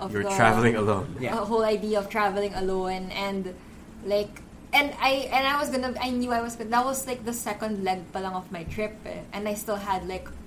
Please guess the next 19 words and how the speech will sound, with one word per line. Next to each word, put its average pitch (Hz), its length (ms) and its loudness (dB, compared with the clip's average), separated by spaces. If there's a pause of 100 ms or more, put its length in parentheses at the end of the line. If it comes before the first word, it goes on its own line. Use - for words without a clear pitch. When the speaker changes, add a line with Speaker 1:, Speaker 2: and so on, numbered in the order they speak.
(120)
Speaker 1:
San 175 240 -10
Francisco, 190 560 -4
Las 180 180 -4
Vegas. 175 300 -8
So 202 80 -4
I 208 100 2
was 214 180 -4
like, 208 200 -2 (520)
"I 214 160 -6
can't 240 320 -2
spend 247 480 -4
everything 185 640 -4 (160)
here." 175 180 -4
Speaker 2:
Yeah, 110 140 6
I 110 80 6
remember 113 240 4
Speaker 1:
because 92 100 -2
Speaker 2:
she, 110 240 0
she 110 160 -2